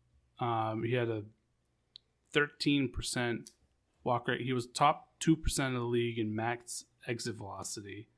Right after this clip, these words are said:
Uh, he was barreling the bejesus out of the ball, well above av-, league average. Um, it really, like, the o-, <laughs> the only thing that was his issue, which has always been his issue for his entire career, except one season, was his launch angle.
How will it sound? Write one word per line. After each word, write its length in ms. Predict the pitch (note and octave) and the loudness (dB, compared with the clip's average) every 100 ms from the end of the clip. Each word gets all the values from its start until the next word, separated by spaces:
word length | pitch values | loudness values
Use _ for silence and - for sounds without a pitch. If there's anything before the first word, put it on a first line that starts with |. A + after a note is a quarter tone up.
| _ _ _ _ _ _ - | _ _ _ _ _ _ -6
Uh, 360 | B2+ A#2 G#2+ A2 | 2 2 2 0
he 60 | |
was 80 | A2 G#2 _ - | -4 -6 _ 4
barreling 420 | C3 D#3 D#3 C#3+ | 6 6 4 4
the 80 | B2 | 2
bejesus 580 | A2+ A2 C3+ C3 A#2 A#2+ | 0 0 2 2 0 0
out 80 | G#2+ | -2
of 60 | |
the 60 | G#2 | -6
ball, 480 | A2 G#2 G#2 G#2+ - _ - | -6 -6 -6 -8 -16 _ -6
well 280 | A#2+ A#2+ A#2+ | 0 2 2
above 340 | A2 A2+ G#2+ | 2 -2 0
av-, 220 | G#2+ A2 A#2+ | -6 -6 -2
league 240 | B2 A2+ | 2 2
average. 580 | G#2 G2+ G#2 G#2 G#2+ - _ _ _ _ _ - | -2 -8 -12 -10 -10 -12 _ _ _ _ _ -8
Um, 640 | A#2 A2 G#2 G2+ G2+ A#2 _ _ _ _ _ _ _ _ _ _ _ _ _ _ - | -4 -2 -4 -8 -10 -12 _ _ _ _ _ _ _ _ _ _ _ _ _ _ -2
it 240 | C#3+ C#3 B2 A#2+ - _ - | 0 0 -2 -10 -12 _ -6
really, 380 | D3+ F3 E3+ E3 | 4 8 8 6
like, 240 | C#3+ B2+ D3 | 2 2 0
the 120 | C#3 C#3+ | 6 6
o-, 180 | - - - - | 6 -4 -14 -14
<laughs> 280 | - - | -14 -2
the 80 | D3+ | 6
only 160 | F#3+ G3+ | 8 10
thing 120 | G3+ | 8
that 100 | G3+ | 8
was 140 | E3+ | 6
his 100 | D3+ | 8
issue, 300 | E3+ F3 C3+ | 6 6 4
which 100 | B2+ | 2
has 120 | A#2+ - | 0 0
always 360 | C#3 D#3+ D#3+ | 4 8 8
been 160 | C#3+ C#3+ | 6 4
his 140 | B2+ | 4
issue 180 | C3+ B2+ | 0 -2
for 80 | A#2 | -4
his 140 | A2+ | 0
entire 320 | A#2 B2+ B2+ | 0 4 2
career, 180 | - C3 | 2 0
except 240 | A2+ C3 A#2+ | 2 0 -2
one 440 | G#2 A#2 B2+ B2 | 0 4 6 6
season, 560 | B2 B2 A#2 G2 G#2 G#2+ | 4 -2 -2 -6 -8 -8
was 220 | A2+ A2+ | -6 -4
his 320 | A#2+ B2 A2 - | 0 0 0 0
launch 240 | D3 D#3 A2 | 4 4 2
angle. 180 | G#2 | -2